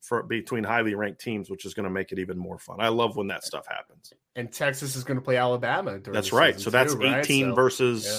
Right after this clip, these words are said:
Speaker 2: yeah.
Speaker 1: one. That'll be in what, week two or week three? I forget when that one will be.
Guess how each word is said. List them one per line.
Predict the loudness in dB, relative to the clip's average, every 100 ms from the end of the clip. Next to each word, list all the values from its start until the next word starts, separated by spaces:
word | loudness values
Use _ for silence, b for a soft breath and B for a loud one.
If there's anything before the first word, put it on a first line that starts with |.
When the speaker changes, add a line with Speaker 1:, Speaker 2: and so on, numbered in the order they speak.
| -4
Speaker 2:
yeah. |
Speaker 1:
one. | 2 2 2 -4 B B B
That'll | 4 6
be | 6
in | 6
what, | 4 4
week | 0 0
two | 0 2
or | 2
week | 0 -2
three? | 0 2
I | 2
forget | 0 0 0
when | 2 2
that | 0
one | 0 -4
will | -2
be. | -4 -6